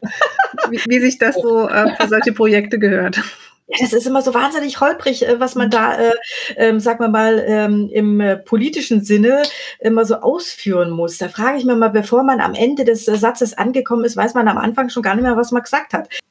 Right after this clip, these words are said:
Speaker 1: Das stimmt.
Speaker 2: Eva, abschließend kommt noch die lang gepflegte Tradition eines unzensierten und unkommentierten O-Tons von dir.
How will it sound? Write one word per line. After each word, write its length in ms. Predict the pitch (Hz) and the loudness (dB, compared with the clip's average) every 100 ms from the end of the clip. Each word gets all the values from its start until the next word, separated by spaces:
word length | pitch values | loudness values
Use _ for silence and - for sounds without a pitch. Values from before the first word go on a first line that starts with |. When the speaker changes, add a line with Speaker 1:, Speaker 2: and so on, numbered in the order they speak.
| - - - - 226 | -14 -14 -12 -12 -10
Speaker 1:
Das 200 | 220 - | -12 -12
stimmt. 180 | - 233 | -2 2
Speaker 2:
Eva, 200 | 247 208 - _ _ | 2 0 -4 _ _
abschließend 500 | - 247 - 311 311 | -6 -2 0 0 0
kommt 180 | 294 277 | 0 0
noch 100 | 294 | 0
die 100 | 254 | 0
lang 220 | 202 196 | 0 0
gepflegte 440 | 285 330 254 247 254 | -2 -2 0 0 -2
Tradition 640 | - 220 208 - 240 269 | 0 -2 -2 0 0 0
eines 400 | - 190 190 - _ | -2 -2 -2 -6 _
unzensierten 1120 | 233 254 403 - 254 202 151 165 202 233 269 | 0 2 0 0 0 0 -2 -2 0 0 -2
und 300 | 240 196 196 | -2 -2 -2
unkommentierten 920 | - 226 311 - 220 185 - 190 190 165 | 2 2 2 0 0 -2 -2 -4 -4 -6
O-Tons 580 | 196 180 175 226 220 220 | -4 -4 -2 0 0 2
von 180 | 240 214 | 0 0
dir. 300 | 226 302 | -2 -2